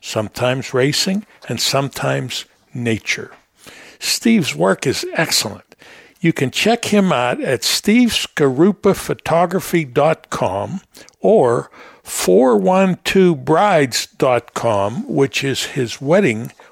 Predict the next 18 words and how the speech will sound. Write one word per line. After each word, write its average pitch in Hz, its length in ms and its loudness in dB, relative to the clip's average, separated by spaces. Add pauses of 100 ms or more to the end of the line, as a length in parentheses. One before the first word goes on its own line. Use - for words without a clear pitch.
(100)
website. 147 480 -2 (1400)
Steve 226 560 2
is 165 160 2
your 151 140 -2
go-to 196 640 2
guy 156 320 2
for - 160 -4
the 117 240 -4 (180)
best - 420 -2
photographs 165 920 0 (100)
in 131 140 -4
the 123 100 -4
tri-state 135 760 0
area. 110 480 -2 (600)
You 107 160 -6
won't 123 340 -2
be 156 120 0
disappointed. 123 800 -6